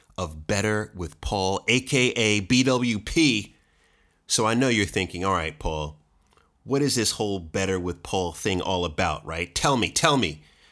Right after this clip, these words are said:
All right, let me tell you, okay? I've spent the last decade exploring success in relationships, success in business, success in health. And what stood out to me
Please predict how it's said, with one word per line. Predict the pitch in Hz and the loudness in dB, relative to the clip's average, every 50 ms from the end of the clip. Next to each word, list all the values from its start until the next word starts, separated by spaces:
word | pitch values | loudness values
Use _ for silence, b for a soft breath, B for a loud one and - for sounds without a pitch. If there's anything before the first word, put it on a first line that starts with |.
| b b - | b b -16
All | - | -14
right, | 78 82 | -10 -6
let | 101 143 | -4 -2
me | 175 196 | -2 -2
tell | - - 214 185 | -2 -4 -4 -4
you, | - 78 78 - - _ _ _ _ _ - - | -6 -6 -10 -12 -18 _ _ _ _ _ -20 -20
okay? | 85 - 90 85 87 95 - b b b b b b b b b b b _ _ | -12 -8 -8 -6 -6 -8 -10 b b b b b b b b b b b _ _
I've | - 110 147 151 | -6 -4 -2 0
spent | - - - - - 101 92 92 90 - - _ _ | 0 0 0 0 -2 -2 -2 -2 -4 -6 -10 _ _
the | - 87 | -10 -10
last | 82 82 85 82 80 80 80 - - - - _ _ 82 82 82 - | -8 -6 -6 -8 -8 -8 -10 -10 -12 -14 -18 _ _ -20 -20 -14 -6
decade | - - - 139 147 147 - 131 104 90 80 78 76 73 - - _ _ _ _ _ _ _ _ _ _ | -2 0 2 2 0 0 0 0 2 2 0 -4 -8 -12 -16 -20 _ _ _ _ _ _ _ _ _ _
exploring | - - - - - - 117 104 104 101 98 95 92 92 90 87 - | -8 -4 -2 -2 -2 -2 -2 0 0 0 0 0 0 -2 -4 -6 -8
success | - - - 76 - - - 82 78 - - | -8 -8 -8 -4 -2 -2 -2 0 0 -2 -4
in | - | -4
relationships, | 71 73 82 101 110 113 - - 104 98 - - 104 95 92 - - - - - - - - | -6 -6 -4 -4 -2 0 0 0 0 -2 -4 -4 -4 -6 -6 -6 -6 -6 -6 -6 -8 -8 -6
success | - - 87 - - - - 85 82 - - | -6 -6 -2 -2 -2 -2 0 -2 -2 -4 -4
in | - 82 76 76 | -4 -6 -12 -12
business, | - - 113 117 120 113 - 113 104 107 104 | -6 -2 -2 0 0 0 0 0 0 0 0
success | - - 76 - - - 85 85 - - | -2 -2 -2 -2 -4 -4 -4 -4 -4 -6
in | 71 73 | -6 -10
health. | - - 107 92 80 80 - - - b b b b b b b b b b b b | -6 -4 -4 -4 -4 -6 -10 -16 -20 b b b b b b b b b b b b
And | 104 98 87 | -6 -4 -4
what | 101 95 | -2 0
stood | - - - - 143 113 - | 0 2 2 2 0 -2 -2
out | 107 147 202 208 - | -2 -6 -6 -4 -4
to | - - 92 | -4 -4 -2
me | 80 76 73 73 80 - | -4 -4 -6 -8 -12 -16